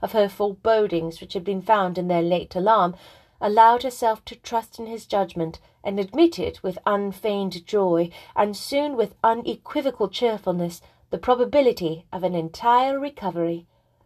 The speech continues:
Eleanor could not be cheerful. Her joy was a different kind, and led to anything rather than to gaiety. Marianne restored to life, health, friends, and to her doting mother,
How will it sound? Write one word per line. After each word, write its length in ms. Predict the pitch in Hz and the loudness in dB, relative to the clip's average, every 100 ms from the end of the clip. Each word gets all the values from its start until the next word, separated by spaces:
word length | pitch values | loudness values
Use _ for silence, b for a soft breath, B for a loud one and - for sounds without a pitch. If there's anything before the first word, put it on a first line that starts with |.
| _ _ _ _ - | _ _ _ _ 0
Eleanor 380 | 220 226 233 226 | 2 2 0 -2
could 260 | - 202 | -4 -6
not 400 | 190 233 190 - - | 0 4 4 2 -8
be 120 | 190 | -8
cheerful. 580 | - 208 180 175 165 165 B B B | -4 -2 -2 0 -2 -4 B B B
Her 100 | 247 | 0
joy 420 | - 302 294 190 | 4 6 8 6
was 220 | 180 190 | 4 0
a 100 | 190 180 _ _ - | -2 -6 _ _ -2
different 400 | 269 226 - - | -2 -2 -6 -6
kind, 460 | - 220 175 160 - B B | -8 -2 0 0 -6 B B
and 160 | 220 | 0
led 180 | 233 269 | 2 2
to 120 | 302 254 | 2 0
anything 380 | 262 269 262 226 | 0 -2 -4 4
rather 400 | 240 233 175 165 | 6 6 4 0
than 240 | 180 175 | 0 -4
to 100 | 180 | -6
gaiety. 640 | 180 202 170 165 - - _ _ _ _ _ _ - | -2 0 0 -4 -12 -14 _ _ _ _ _ _ -6
Marianne 580 | 196 196 196 214 202 185 | 0 4 4 4 2 0
restored 500 | 185 - 202 185 170 | -6 0 2 2 -4
to 120 | 180 | -2
life, 560 | 208 240 170 160 170 _ b b b | 0 2 0 0 -4 _ b b b
health, 600 | 214 220 240 - - - _ _ | 2 4 4 0 -20 -20 _ _
friends, 600 | _ 202 202 233 254 247 | _ 2 2 2 -4 -6
and 200 | - 202 | -6 -6
to 140 | 190 226 | -6 -6
her 140 | 226 | -6
doting 560 | 196 240 226 220 214 202 | 0 4 4 2 -6 -6
mother, 320 | 190 180 | -4 -2